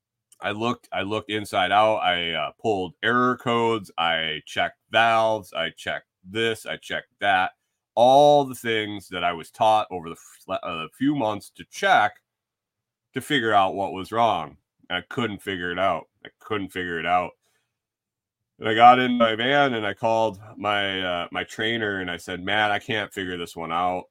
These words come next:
And he's like, "Okay, well, what's going on?" And I tell him, and within two seconds, he said, "Hey, take a peek,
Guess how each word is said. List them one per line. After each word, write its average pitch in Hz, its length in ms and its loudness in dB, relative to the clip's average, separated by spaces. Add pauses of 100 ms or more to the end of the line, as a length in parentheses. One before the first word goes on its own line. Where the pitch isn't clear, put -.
And 90 100 -14
he's 85 140 -10
like, 85 160 -6
"Okay, 117 260 -2
well, 113 220 -2
what's 104 200 -6
going 104 280 -2
on?" 95 260 0 (960)
And 98 100 -8
I 95 80 -6
tell 120 380 6
him, 113 140 -6 (500)
and 110 240 0
within 147 280 -2
two 170 200 -8
seconds, 147 400 -2
he 123 80 -6
said, 117 220 -6
"Hey, 147 380 -2
take 190 280 -6
a 240 100 -4
peek, - 360 -12